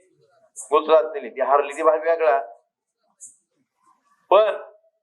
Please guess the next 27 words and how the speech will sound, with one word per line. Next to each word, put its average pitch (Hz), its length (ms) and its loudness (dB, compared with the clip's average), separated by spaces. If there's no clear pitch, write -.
तुम्हाला, 165 680 0
मला 156 460 -2
महत्वाची 151 400 -2
गोष्ट 165 240 -6
ही 165 100 -12
सांगायची, 127 640 -4
सगळ्या 170 360 2
चांगल्या 202 320 2
गोष्टी 190 280 -2
गुजरातला 170 400 0
लागतात, 120 440 0
पण 160 180 0
पंतप्रधान 190 720 0
पीक 202 360 -12
विमा 180 260 0
योजना 160 540 2
ही 156 100 -12
जी 180 80 0
स्वतःच्या 175 480 2
पंतप्रधानाच्या 151 760 -2
नावाची 143 320 0
योजना 139 280 0
आहे, 131 160 2
स्वतःच्या 135 340 0
गुजरात 120 320 0
राज्यात 123 280 -2
राबवत 113 320 0